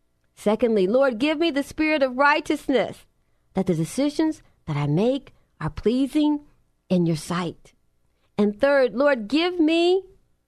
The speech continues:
the peace that passes all understanding through Christ Jesus." And fourth, "Lord, give me the spirit of prayer." We're in the due season.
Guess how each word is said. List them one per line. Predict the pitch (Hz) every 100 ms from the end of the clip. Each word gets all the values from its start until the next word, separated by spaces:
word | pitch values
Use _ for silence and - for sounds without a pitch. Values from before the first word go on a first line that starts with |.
| _
the | 247
peace | - 339 254 180 -
that | 202 208
passes | 240 233 247 226
all | 220 214
understanding | 214 208 214 - 254 247 214 165 156 -
through | - 202
Christ | - 175 175 -
Jesus." | 214 208 196 160 - _ _ _ _ _
And | 196 180
fourth, | - 294 170 147 - _ -
"Lord, | 269 277 226
give | 226 339 403
me | 339 370 370 392 -
the | 240
spirit | - - 320 311 247 196 - -
of | 180 -
prayer." | 233 226 196 - - _ _ _ _
We're | 277 320
in | 349
the | 330
due | 302 339
season. | 320 349 330 311 330 247 170